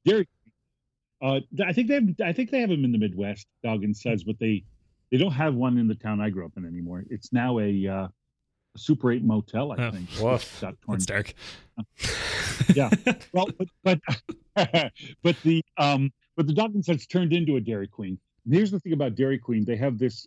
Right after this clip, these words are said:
Speaker 1: uh, way of cooking called brazier, brazier cook.
Speaker 2: Brazier Crane. Yeah.
Speaker 1: Uh, like
Speaker 2: <laughs> Familiar.
Speaker 1: stuff.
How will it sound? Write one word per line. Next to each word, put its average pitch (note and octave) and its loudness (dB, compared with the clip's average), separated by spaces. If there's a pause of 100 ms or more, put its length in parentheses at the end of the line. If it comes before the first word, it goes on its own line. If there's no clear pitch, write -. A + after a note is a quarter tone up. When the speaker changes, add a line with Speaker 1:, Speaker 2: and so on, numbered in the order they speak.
(120)
Speaker 1:
uh, A2+ 0
way C3+ 2
of C3+ -4
cooking C#3+ -2
called F#2+ -4
brazier, A#2 0 (200)
brazier A#2 -2
cook. D#3+ -2
Speaker 2:
Brazier A2 0
Crane. A2 -2
Yeah. A#2 2
Speaker 1:
Uh, A#2 0
like A2+ 2 (100)
Speaker 2:
<laughs> - -20
Familiar. A#2+ 2 (140)
Speaker 1:
stuff. F#3 0